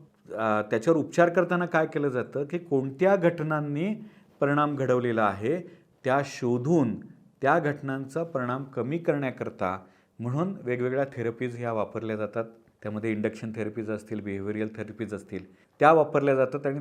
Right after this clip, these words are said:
तो परिणाम कमी करण्याचा प्रयत्न केला जातो. पण ही जशी प्रक्रिया घडत असते तसं मार्टिन सेलिंगमन म्हणतो की दुसरीकडे अनेक चांगले जे अनुभव आलेले असतात त्यांनीही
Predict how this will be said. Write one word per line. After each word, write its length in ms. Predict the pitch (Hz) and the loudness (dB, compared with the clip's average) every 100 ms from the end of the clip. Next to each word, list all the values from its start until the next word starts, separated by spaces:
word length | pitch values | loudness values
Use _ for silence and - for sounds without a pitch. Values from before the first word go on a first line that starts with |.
| 143 | -4
तो 60 | |
परिणाम 440 | 147 131 120 131 156 | -2 0 0 0 -2
कमी 320 | - 123 143 | -2 0 0
करण्याचा 440 | 143 127 127 120 | -2 -4 -4 -8
प्रयत्न 340 | 123 117 110 104 | -4 -4 -4 -8
केला 260 | 104 98 | -6 -6
जातो. 480 | 90 82 - 143 - - _ _ - | -6 -6 -6 -8 -10 -20 _ _ 8
पण 300 | 165 131 87 - - _ _ _ _ | 10 10 2 -12 -20 _ _ _ _
ही 240 | - 143 | -4 0
जशी 220 | 175 175 | 0 2
प्रक्रिया 360 | 208 143 - 113 | 2 2 2 0
घडत 280 | 104 95 98 | 0 -6 -8
असते 520 | - - 139 170 - _ _ - | -8 -4 -4 -4 -12 _ _ -6
तसं 340 | 117 - 185 220 170 | -6 0 -2 -2 -6
मार्टिन 320 | 131 120 127 123 | -4 -2 -2 -6
सेलिंगमन 440 | 131 117 117 104 | -6 -8 -8 -8
म्हणतो 460 | 95 90 113 151 151 | -10 -12 -10 -10 -8
की 80 | 139 | -8
दुसरीकडे 760 | 110 - 139 160 117 90 131 - - _ _ - | -8 -4 -4 -2 -2 -2 -6 -10 -20 _ _ -8
अनेक 340 | 120 196 208 | -2 0 0
चांगले 420 | - 123 127 175 | 0 0 8 10
जे 140 | 220 254 | 12 10
अनुभव 280 | 220 170 165 | 8 6 2
आलेले 340 | 143 123 110 | 4 4 2
असतात 320 | 101 - 135 165 - - | 0 0 0 0 -10 -2
त्यांनीही 720 | 117 117 135 165 165 233 254 | 0 0 0 -2 0 0 0